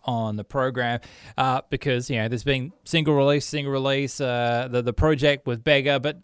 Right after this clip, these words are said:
it's now time for your full E P. And now joining us on B R L,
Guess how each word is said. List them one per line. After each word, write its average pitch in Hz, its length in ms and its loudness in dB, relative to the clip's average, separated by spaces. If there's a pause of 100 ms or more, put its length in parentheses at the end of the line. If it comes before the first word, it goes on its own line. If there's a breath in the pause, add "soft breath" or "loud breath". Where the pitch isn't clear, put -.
it's 151 220 -8
now 180 160 0
time 156 480 -2
for - 160 -6
your 135 320 -2 (400)
full 156 420 -4 (180)
E 139 140 -2
P. 120 460 -8 (100)
And 147 160 -4
now 143 220 -2
joining 117 280 -4
us - 80 -8
on 127 120 -2
B 117 160 0
R 107 180 0
L, 107 300 -4